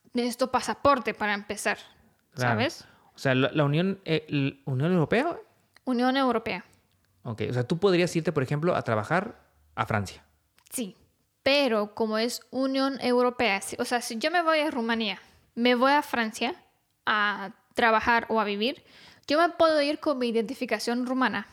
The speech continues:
Speaker 1: pero sí me van a checar en la frontera. ¿Por qué una frontera? Porque yo llego de Rumanía, que Rumanía no es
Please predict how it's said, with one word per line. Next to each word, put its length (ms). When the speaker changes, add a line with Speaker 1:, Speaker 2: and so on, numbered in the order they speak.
Speaker 1:
pero 260
sí 220
me 140
van 200
a 80
checar 360
en 100
la 80
frontera. 640
¿Por 160
qué 140
una 140
frontera? 500
Porque 280
yo 120
llego 260
de 80
Rumanía, 460
que 140
Rumanía 420
no 200
es 180